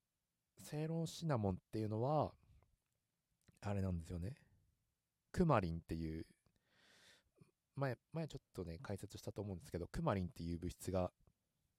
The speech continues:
含まれてるんですけど、クマリンが、セイロンシ-、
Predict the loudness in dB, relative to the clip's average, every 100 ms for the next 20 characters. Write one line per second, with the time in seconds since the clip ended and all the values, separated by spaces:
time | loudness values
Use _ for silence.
0 | _ _ -12 -2 0 0 -2 -4 -4 -4
1 | -4 -4 _ _ _ _ _ _ _ _
2 | _ -20 -2 2 4 4 4 2 2 _
3 | _ _ _ _ _ _ _ -10 -4 0
4 | 2 0 -2 -6